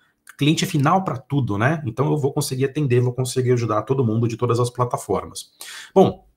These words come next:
deixar de falar de plataforma e vamos falar sobre comodidade, né? Não ocupa espaço na mesa, então você acaba ocu-, de, de tirando um espaço, que o telefone em pé é grande, né? Esses telefones de I P, que você conecta o R J quarenta e cinco, o cabo de rede.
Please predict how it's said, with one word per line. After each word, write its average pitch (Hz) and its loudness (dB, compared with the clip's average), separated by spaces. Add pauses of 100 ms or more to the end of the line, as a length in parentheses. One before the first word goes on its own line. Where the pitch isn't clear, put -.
(100)
deixar 180 4
de 117 2 (760)
falar 113 6
de 104 -6
plataforma 123 0
e - 2
vamos 143 2
falar 135 6
sobre 139 -2
comodidade, 135 2
né? 113 -2 (460)
Não 196 4
ocupa 196 0
espaço 180 0
na 208 0
mesa, 139 2
então 143 -2
você 143 -4
acaba 160 -2
ocu-, - -10 (160)
de, 123 -6
de 117 -6
tirando 156 2
um 147 2
espaço, 143 -2
que 135 -2
o - -6
telefone 143 0
em - -4
pé 147 0
é 196 -2
grande, 127 4
né? 120 2
Esses - -6
telefones 104 -2
de 92 -12
I 117 -6
P, 98 -2
que - -18
você 110 -8
conecta 101 -4
o 95 -2
R 95 -2
J 98 -4
quarenta 98 -6
e 95 -4
cinco, - -10 (440)
o 123 -12
cabo 98 2
de 98 -2
rede. 85 -12